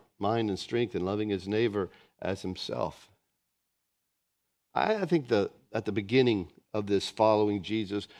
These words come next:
the, the disciples, if you read the, the, the Gospels, they were intrigued with Jesus. "Who is this guy?" They watched him. They listened to him. And they were filled with awe many times, like, "Wow, no one's ever taught like this. Lord, Lord,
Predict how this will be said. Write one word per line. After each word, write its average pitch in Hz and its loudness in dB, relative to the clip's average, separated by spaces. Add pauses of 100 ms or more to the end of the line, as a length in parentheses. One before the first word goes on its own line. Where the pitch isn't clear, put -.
(220)
the, 107 -2
the 120 -2
disciples, 131 4
if 107 -6
you 107 0
read 123 0
the, 101 2 (320)
the, - -2
the 110 0
Gospels, 110 4
they 143 6
were 131 4
intrigued 107 0
with 87 -8
Jesus. - -14 (480)
"Who 175 -2
is 135 0
this - -10
guy?" - -18 (920)
They 107 0
watched 131 -2
him. 101 -2
They 87 -2
listened 113 -2
to 92 -4
him. 71 -10 (1040)
And 135 4
they 156 10
were 143 6 (140)
filled 175 6
with 147 4
awe 170 4
many 98 0
times, 98 -6
like, - -12
"Wow, 170 -4
no 156 0
one's 196 0
ever 120 -4
taught 110 -4
like 78 -8
this. - -12 (140)
Lord, 175 4 (240)
Lord, 180 4